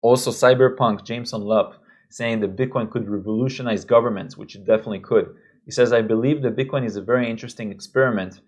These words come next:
that if successful in the long run, could not only revolutionize money, but could revolution-, revolutionize how we think about governance.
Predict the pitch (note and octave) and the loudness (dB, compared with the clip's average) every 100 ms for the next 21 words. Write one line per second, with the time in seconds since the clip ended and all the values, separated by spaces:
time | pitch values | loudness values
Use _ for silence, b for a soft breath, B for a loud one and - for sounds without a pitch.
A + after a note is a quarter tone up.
0 | b b - B2 B2 - - - B2 - | b b -6 -4 -4 -8 -12 0 0 0
1 | B2 G#2 F#2+ A2+ C3+ A2 F#2+ F#2 - - | -2 -2 0 2 2 0 -4 -8 -12 -8
2 | G#2 C3 C3+ C3+ B2+ G#2+ F#2+ G#2+ A2 A2+ | 0 0 2 0 0 -2 -2 -4 -4 -6
3 | G2+ F#2 F2+ F2 G2+ C#3+ A2 G2 - _ | -8 -8 -12 -6 0 2 2 -2 -10 _
4 | _ b b b G#2 - A2 G#2 G#2 G#2 | _ b b b -8 -4 -2 0 2 0
5 | - B2 A#2+ G#2 F#2+ G#2+ A#2 B2 A2 G2+ | -4 -8 -8 -10 -6 -4 -4 -4 -4 -2
6 | A2 A2 A2+ A2 G2 F#2 G#2 G2 F#2+ - | -2 0 -6 -6 -4 -2 0 0 -2 -10
7 | - - - | -14 -18 -20